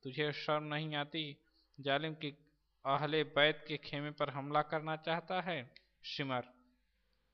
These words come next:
हम इस हमले से जंग का फैसला कर देना चाहते हैं। जवानों, तीर बरसाओ। हुसैन, अफसोस, घोड़े म-, मेरे जा रहे हैं। घुटने टेक कर बैठ जाओ और तीरों का जवाब दो।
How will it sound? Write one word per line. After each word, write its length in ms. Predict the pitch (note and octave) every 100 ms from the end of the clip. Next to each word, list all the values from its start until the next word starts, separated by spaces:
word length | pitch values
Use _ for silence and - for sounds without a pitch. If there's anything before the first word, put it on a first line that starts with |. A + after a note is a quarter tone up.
| -
हम 240 | - D#3+ F3
इस 160 | E3 -
हमले 280 | D#3 E3+ E3+
से 180 | F3 D#3
जंग 260 | D#3 D#3+
का 160 | D#3+ C#3+
फैसला 420 | - E3 - D#3
कर 220 | D3 D3+ C3+
देना 260 | C3+ C3
चाहते 340 | B2+ C3 C3+ C3
हैं। 200 | C3 B2
जवानों, 400 | C#3 D3 D#3 D#3
तीर 260 | D#3 D#3 D3
बरसाओ। 540 | C#3+ A#2+ - A#2+ A2 - - _ _ _ _
हुसैन, 500 | C#3 - C3+ B2 A#2+ - - - _
अफसोस, 540 | C3 C3 - F3 F3 E3 - - -
घोड़े 360 | - D#3+ D#3+
म-, 260 | D#3+ D3 D3 - -
मेरे 340 | C3+ D3 D#3+ D#3+
जा 160 | D3+
रहे 260 | C3+ C3+ A#2+
हैं। 280 | B2 A#2 A#2+ - - - C3+
घुटने 360 | D3 D#3 D#3
टेक 580 | D3+ - - E3+ E3+ -
कर 120 | - C3+ C3
बैठ 260 | D#3 D#3 -
जाओ 300 | C3 A#2+ A#2 - _ _
और 380 | B2+ B2+ B2 - - - _ _ _ _
तीरों 280 | D3+ D#3+ F3
का 160 | - C#3
जवाब 440 | C#3 C3+ C3+ C3+
दो। 120 | -